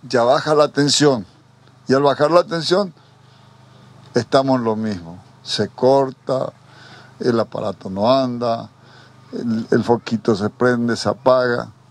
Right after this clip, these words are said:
Bueno, hace pocos días anduvieron por acá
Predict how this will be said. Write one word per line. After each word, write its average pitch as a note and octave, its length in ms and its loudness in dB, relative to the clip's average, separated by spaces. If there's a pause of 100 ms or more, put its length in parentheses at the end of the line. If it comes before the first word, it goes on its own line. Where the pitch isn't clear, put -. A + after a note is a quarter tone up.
Bueno, F2 300 -8 (1300)
hace G#2+ 240 0
pocos F#3+ 400 4
días F3 360 4 (640)
anduvieron A#2+ 540 4
por C#3 200 4
acá D3 300 0